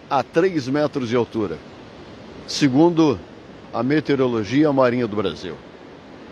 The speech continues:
Nós tivemos uma ressaca nesse final de semana realmente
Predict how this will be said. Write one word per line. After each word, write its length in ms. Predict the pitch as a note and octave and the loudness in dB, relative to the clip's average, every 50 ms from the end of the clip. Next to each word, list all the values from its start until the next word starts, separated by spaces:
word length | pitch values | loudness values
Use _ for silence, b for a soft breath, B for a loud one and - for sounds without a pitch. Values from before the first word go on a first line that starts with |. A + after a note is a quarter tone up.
| - - - - - - - - | -20 -20 -20 -20 -20 -18 -10 -2
Nós 180 | A#2+ C#3 D3+ - | 2 2 2 4
tivemos 440 | - E3+ C#3+ E3 F#3+ F#3 F3+ D#3 D3 | 4 2 4 4 2 2 2 0 2
uma 180 | D#3+ E3 D#3 | 4 4 4
ressaca 520 | C#3 C#3 C#3 - - - E3+ E3+ - - D3 | 4 2 0 -2 2 2 2 2 2 0 -2
nesse 260 | D3+ C#3+ - - - | -2 -2 -2 -4 -6
final 280 | - C#3 C3+ C#3+ D3 | -4 -2 0 0 0
de 60 | C3+ - | 0 -2
semana 440 | - - C3 B2+ C#3 D3+ D3+ C#3+ | -4 -4 -2 0 0 0 0 2
realmente 500 | B2+ B2+ B2+ B2 B2+ C#3 C#3+ C3+ - - | 2 2 2 2 2 0 0 -2 -4 -12